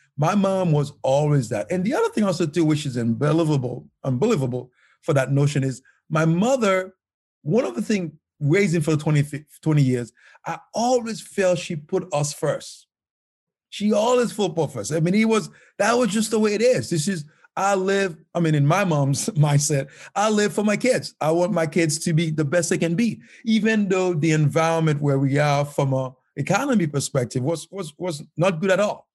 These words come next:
I mean, we were very poor. Uh, we live in one room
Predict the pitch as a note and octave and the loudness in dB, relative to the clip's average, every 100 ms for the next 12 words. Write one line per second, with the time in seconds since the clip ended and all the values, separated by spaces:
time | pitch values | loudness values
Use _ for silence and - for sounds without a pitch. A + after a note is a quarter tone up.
0 | _ - C3+ C3+ D3+ E3 D#3 C#3+ - A#2+ | _ -6 -2 0 2 2 0 -2 -8 -14
1 | A#2 E3+ F#3 G3+ - C#3 B2+ E3+ - _ | -2 2 2 0 0 0 0 -4 -10 _
2 | _ _ _ C#3 C#3+ C#3+ C#3+ D3+ E3+ E3 | _ _ _ -2 2 2 2 0 2 2
3 | C#3+ C3+ C3 E3 F#3 F3 C#3 C#3 D#3 F#3+ | 0 0 2 2 2 2 2 4 2 2
4 | A3 | 0